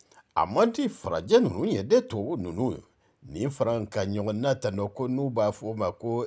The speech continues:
i y'a faamu la, les fédérations, o man di olu ye. Parce que o bɛ dɔ bɔ olu ka nafa de la. A bɛ dɔ bɔ olu fana ka puissance la Afrique kɔnɔ. Parce que ni ninnu jamanaw farala ɲɔgɔn kan.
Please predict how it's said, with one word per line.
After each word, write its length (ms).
i 60
y'a 140
faamu 320
la, 160
les 80
fédérations, 760
o 80
man 260
di 120
olu 200
ye. 300
Parce 200
que 80
o 120
bɛ 220
dɔ 260
bɔ 160
olu 140
ka 160
nafa 360
de 120
la. 180
A 120
bɛ 320
dɔ 280
bɔ 280
olu 360
fana 300
ka 220
puissance 500
la 360
Afrique 340
kɔnɔ. 360
Parce 160
que 80
ni 180
ninnu 340
jamanaw 320
farala 280
ɲɔgɔn 200
kan. 100